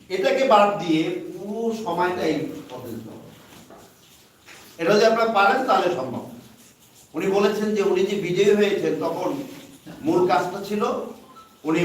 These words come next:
ময়দানে মানে চব্বিশ ঘন্টা সময় দিতেন,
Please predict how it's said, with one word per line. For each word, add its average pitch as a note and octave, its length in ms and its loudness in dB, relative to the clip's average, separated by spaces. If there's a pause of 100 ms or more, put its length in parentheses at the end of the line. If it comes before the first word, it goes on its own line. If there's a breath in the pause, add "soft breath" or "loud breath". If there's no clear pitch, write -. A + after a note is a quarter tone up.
ময়দানে E3+ 420 4 (1500)
মানে D3 120 -2 (160)
চব্বিশ G#3 460 4
ঘন্টা A3+ 240 0
সময় D#3 240 0
দিতেন, - 240 -4